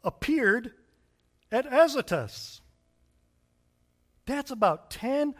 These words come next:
or twenty miles away from that place that they were on, on that desert road. Like that. You think God doesn't have a will for your location?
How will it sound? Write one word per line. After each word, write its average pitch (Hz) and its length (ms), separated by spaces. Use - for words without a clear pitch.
or 190 100
twenty 262 360
miles 226 560
away 196 460
from 226 280
that 240 260
place 202 360
that 180 160
they 214 120
were 214 220
on, 160 260
on 175 180
that 170 200
desert 202 360
road. 147 360
Like 202 220
that. 226 440
You 180 120
think 233 340
God 226 240
doesn't 247 200
have 247 180
a 247 40
will 254 260
for 269 100
your 262 120
location? 269 800